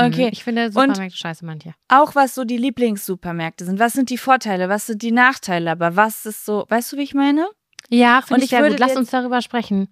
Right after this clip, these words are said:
Speaker 2: Ich würde dir, also jetzt habe ich die Frage, soll ich dir diese neun Optionen, die ich hier aufgeschrieben habe, dir erstmal vorführen, damit du weißt, was das große Ganze ist? Oder möchtest du Schri-, äh, Supermarkt für Supermarkt durchgehen?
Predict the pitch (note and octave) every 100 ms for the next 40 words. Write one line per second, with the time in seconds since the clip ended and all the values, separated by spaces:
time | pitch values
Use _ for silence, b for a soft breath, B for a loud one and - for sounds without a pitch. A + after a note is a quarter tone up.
0 | b b b _ A#3+ A#3 C4+ D4 B3 B3+
1 | B3+ - - A3+ A#3+ B3+ - C4 C#4 -
2 | C4+ - G#3 G3 F#3+ A3 C#4+ - C4+ A#3
3 | G#3+ G#3+ G#3 G#3+ A#3 C#4+ A3 - - A#3+
4 | B3 C4 A#3 A3 A3 F3 B3 - - -
5 | B3 A3 A3+ G#3+ G#3 - G3 F#3+ - E3+
6 | - G#3 A#3 D4+ C#4 A#3+ G#3+ G3+ F#3 G3
7 | G3 G3 F#3 F#3 - F#3+ - E3+ E3 F#3+
8 | A#3+ D4 - - B B B B3+ C#4 C#4+
9 | C4 C4+ C4 B3+ - - A#3+ B3 A#3+ b
10 | b _ _ - - A3+ - _ - G#3
11 | G#3 G3 C4 C#4 A#3+ A3+ - A3+ G3 A3+
12 | A#3 G#3 G3 - G#3+ G#3 - - D3 B2
13 | A#2+